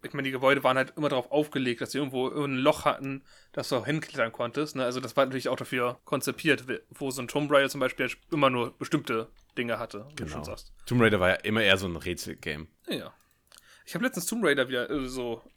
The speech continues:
Speaker 1: ein Playthrough von Tomb Raider drei gesehen, also ein Teil davon.
Speaker 2: Okay.
Speaker 1: Und das war übelst geil, also irgendwie nicht so gut <laughs> gealtert, ne? Aber es war sehr nos-, nostalgisch und ich hab wieder Bock gehabt, das zu spielen. Hab ich noch nicht gemacht, aber <laughs> ich hab Bock drauf. <laughs>
Speaker 2: Ähm,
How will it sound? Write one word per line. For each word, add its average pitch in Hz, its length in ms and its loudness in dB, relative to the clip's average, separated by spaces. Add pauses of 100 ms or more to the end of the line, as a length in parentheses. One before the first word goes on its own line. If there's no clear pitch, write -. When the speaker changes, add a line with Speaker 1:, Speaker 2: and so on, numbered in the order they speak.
Speaker 1:
ein 131 120 -14
Playthrough 151 360 -4
von 135 140 -10
Tomb 151 180 -6
Raider 131 200 -2
drei 160 160 2
gesehen, 127 340 -6 (320)
also 117 220 -6
ein 110 80 -12
Teil 131 160 2
davon. 123 260 -10 (420)
Speaker 2:
Okay. 202 200 -4 (100)
Speaker 1:
Und 147 100 -8
das 175 140 -6
war 269 60 -2
übelst 277 320 -4
geil, 294 320 0
also 127 260 -4 (880)
irgendwie 175 220 0
nicht 160 120 2
so 147 100 -2
gut 247 340 2 (160)
<laughs> - 80 -10
gealtert, 190 640 8
ne? 208 160 4 (360)
Aber 143 400 6 (140)
es - 140 -6
war - 100 6
sehr 147 100 0
nos-, 143 240 -2
nostalgisch 147 600 2
und 127 160 -12
ich - 160 -8
hab 135 160 -6
wieder 143 100 -4
Bock 135 280 -4
gehabt, 214 180 0
das - 60 -14
zu 220 100 -2
spielen. 214 380 -6 (100)
Hab 190 80 6
ich 190 40 -4
noch 196 60 -4
nicht 190 120 -4
gemacht, 165 260 2
aber 127 240 0 (100)
<laughs> 180 100 -2
ich - 140 2
hab 185 80 4
Bock - 140 -2
drauf. - 280 -6
<laughs> 175 40 0 (2250)
Speaker 2:
Ähm, 82 500 -6